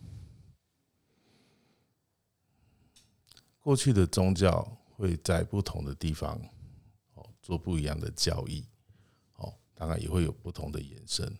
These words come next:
哦，像我昨天在上课，有同学就问说，那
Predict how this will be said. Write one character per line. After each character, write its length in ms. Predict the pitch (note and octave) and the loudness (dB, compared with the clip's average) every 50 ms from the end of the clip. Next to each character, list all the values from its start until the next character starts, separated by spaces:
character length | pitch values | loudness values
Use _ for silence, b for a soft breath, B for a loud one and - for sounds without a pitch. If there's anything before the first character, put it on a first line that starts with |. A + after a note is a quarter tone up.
| _ _ - | _ _ -20
哦， 80 | - - | -14 -6
像 180 | - - E2 | -2 -2 0
我 60 | D#2+ | 0
昨 80 | D2+ D#2 | 0 0
天 80 | D#2 D2+ | 0 2
在 120 | E2+ E2 | 2 2
上 240 | E2 - E2 D#2 D#2 | 2 0 0 -2 -4
课， 160 | - - D#2+ | -4 -6 -6
有 100 | D2 C#2 | -6 -6
同 200 | - - D#2+ E2 | -6 -6 -6 -4
学 140 | - D#2+ D2 | -4 -4 -2
就 140 | D2+ D#2+ D#2 | -2 -2 0
问 200 | D#2+ D#2+ D#2+ D#2 | 0 0 -2 -2
说， 320 | - - - - G2+ - b b b b b b b b b b b b | -2 -2 -2 -2 -4 -6 b b b b b b b b b b b b
那 360 | - G2+ G2+ F#2+ F2+ E2+ E2+ | -2 4 4 6 6 6 4